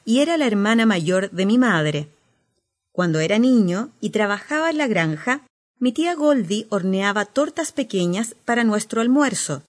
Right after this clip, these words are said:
mientras descansábamos un poco. Parecían más galletas que tortas y eran deliciosas con un vaso de leche. Aunque nunca asistió a la iglesia, ella era bautista y su funeral fue conducido por el ministro local bautista.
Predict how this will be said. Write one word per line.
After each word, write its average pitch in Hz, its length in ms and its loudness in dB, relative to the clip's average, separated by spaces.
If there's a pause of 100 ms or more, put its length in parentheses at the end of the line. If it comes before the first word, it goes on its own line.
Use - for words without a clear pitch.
(300)
mientras 185 460 -2
descansábamos 165 840 -2
un 214 120 0
poco. 160 440 -2 (760)
Parecían 302 580 0
más 254 240 0
galletas 226 460 0
que 285 100 -6
tortas 285 560 -6 (220)
y 196 100 2
eran 254 180 4
deliciosas 240 720 -2
con 220 140 0
un 175 140 0
vaso 196 300 -2
de 208 120 -2
leche. 147 420 -4 (720)
Aunque 233 300 2
nunca 370 360 0
asistió 214 420 -4
a 214 60 0
la 208 80 -2
iglesia, 202 640 -4 (220)
ella 233 320 2
era 226 140 2
bautista 214 840 -2
y 247 80 -6
su 262 120 -6
funeral 294 480 0
fue 285 200 -2
conducido 220 580 0
por 220 140 -2
el 185 100 -2
ministro 208 540 -2
local 170 340 -2
bautista. 160 800 -4